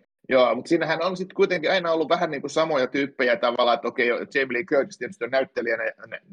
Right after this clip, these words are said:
niinku monissa, ei tietenkään läheskään kaikissa, ja sitten taas tota, tota, tota, siinä on sitten,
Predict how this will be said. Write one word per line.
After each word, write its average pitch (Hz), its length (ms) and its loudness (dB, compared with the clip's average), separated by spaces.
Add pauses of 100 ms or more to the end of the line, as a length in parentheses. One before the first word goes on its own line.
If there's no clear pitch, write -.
(100)
niinku 117 300 -4 (720)
monissa, 135 680 4
ei 123 120 6
tietenkään 123 260 4
läheskään 127 360 2
kaikissa, 123 440 2
ja 110 40 -4
sitten 117 260 -10
taas - 240 -4
tota, 113 420 -4 (720)
tota, 120 280 -6
tota, 117 260 -6
siinä 131 220 -6
on 127 40 -8
sitten, 127 360 -2